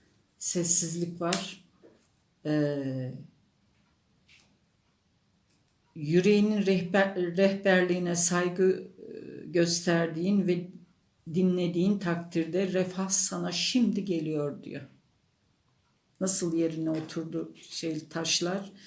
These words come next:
Yüreğinin rehberliğine saygı gösterdiğin ve dinlen-, e, dinlediğin takdirde refah sana şimdi geliyor.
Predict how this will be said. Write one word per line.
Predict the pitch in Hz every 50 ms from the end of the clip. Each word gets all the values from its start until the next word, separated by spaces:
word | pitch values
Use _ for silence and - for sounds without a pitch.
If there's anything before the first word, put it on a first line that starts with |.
| - - - - - - _ -
Yüreğinin | 185 196 202 190 190 185 185 185 180 180 175 170
rehberliğine | 180 180 - - - 185 175 170 165 160 165 165 170 165
saygı | 160 - - 185 170 170 170 175 170
gösterdiğin | 170 170 170 165 165 - - 175 160 160 156 156 165 160 180 214 240 233 - - - - _ -
ve | 180 175 170 160
dinlen-, | 165 175 180 180 175 175 180 180 180 185 185
e, | 185 175 170 170 160
dinlediğin | 196 202 202 196 196 190 190 170 175 185 190 196 202 196
takdirde | 196 180 180 175 - - - 170 165 165 180 208 226 226 - - - _ - -
refah | 185 180 180 - 196 202 202
sana | 202 - - - 185 180 185 196
şimdi | 190 - - - 220 202 185 196 196 -
geliyor. | - 175 165 165 165 165 160 151 151 151 - -